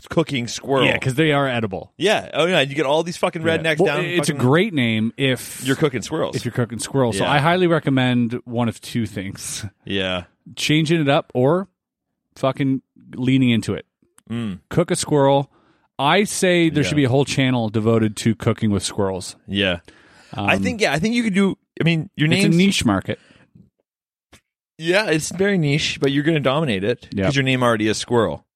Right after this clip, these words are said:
Speaker 1: So you can take over.
Speaker 2: Cooking for people with a cause. I mean, you know, it's charitable. I like that.
Speaker 1: So it's not, it's not, the video is not he's not doing a video
Speaker 2: No,
Speaker 1: about
Speaker 2: he
Speaker 1: that.
Speaker 2: said
Speaker 1: He's
Speaker 2: he's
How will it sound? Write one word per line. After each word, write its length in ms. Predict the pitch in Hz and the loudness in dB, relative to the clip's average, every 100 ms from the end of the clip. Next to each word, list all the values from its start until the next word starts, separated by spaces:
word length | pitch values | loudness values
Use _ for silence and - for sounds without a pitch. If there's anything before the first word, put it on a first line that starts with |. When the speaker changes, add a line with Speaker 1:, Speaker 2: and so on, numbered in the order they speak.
| _ _ - | _ _ -10
Speaker 1:
So 140 | - | -4
you 60 | 113 | -2
can 100 | 110 | 0
take 220 | 110 101 | 0 0
over. 300 | 120 82 82 _ _ _ - | -2 -4 -12 _ _ _ -4
Speaker 2:
Cooking 400 | - 147 - 160 | 0 0 2 0
for 160 | - 139 | 0 -2
people 480 | - 117 107 110 | -2 -2 0 2
with 120 | 104 95 | 2 -2
a 40 | |
cause. 760 | - - 98 85 62 - - - _ _ _ - | -4 -4 -2 -2 -6 -12 -16 -18 _ _ _ -6
I 100 | 117 | 2
mean, 580 | 131 123 117 110 107 - _ | 4 4 4 4 0 -4 _
you 160 | 127 127 | -4 0
know, 100 | 117 | 0
it's 120 | 107 | -2
charitable. 500 | - 117 110 107 110 85 | -6 -4 -2 -2 -2 -2
I 80 | |
like 240 | 107 107 - | -4 -6 -4
that. 180 | 107 107 | -2 0
Speaker 1:
So 60 | |
it's 100 | 180 | 2
not, 240 | 190 214 - | 2 0 -2
it's 160 | 143 | -2
not, 240 | 185 110 147 | -2 -2 -6
the 80 | |
video 320 | 131 139 147 123 | -4 0 2 0
is 140 | 107 | 0
not 420 | 110 107 101 101 - _ _ _ - | -4 -2 -2 -4 -10 _ _ _ -14
he's 220 | 110 117 | -8 -4
not 100 | 131 | -2
doing 120 | 131 | -2
a 60 | 110 | -4
video 240 | 107 110 101 | -2 0 2
Speaker 2:
No, 80 | |
Speaker 1:
about 40 | 139 | 2
Speaker 2:
he 40 | 147 | 2
Speaker 1:
that. 60 | |
Speaker 2:
said 100 | 165 | 2
Speaker 1:
He's 60 | |
Speaker 2:
he's 40 | 165 | 2